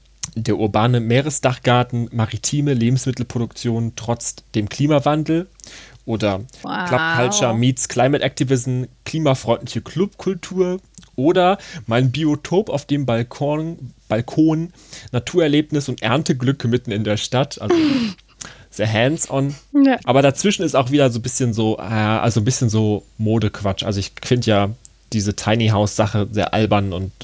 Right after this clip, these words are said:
Speaker 1: quatschig und dumm. Da gibt's auch was zu. Oder es gibt auch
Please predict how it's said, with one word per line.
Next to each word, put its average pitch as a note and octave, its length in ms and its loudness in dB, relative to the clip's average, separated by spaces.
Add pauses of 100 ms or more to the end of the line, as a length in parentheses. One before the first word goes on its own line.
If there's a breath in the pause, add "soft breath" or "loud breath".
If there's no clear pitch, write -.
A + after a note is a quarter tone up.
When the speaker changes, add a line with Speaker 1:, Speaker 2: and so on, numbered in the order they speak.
(260)
Speaker 1:
quatschig - 520 -2
und G#2 200 -4
dumm. G#2+ 200 2
Da G2 160 0
gibt's G2+ 180 -6
auch G#2 180 -2
was - 200 -2
zu. G#2 220 -4 (520 loud breath)
Oder B2 240 4
es A#2 120 0
gibt - 160 -4
auch B2 280 2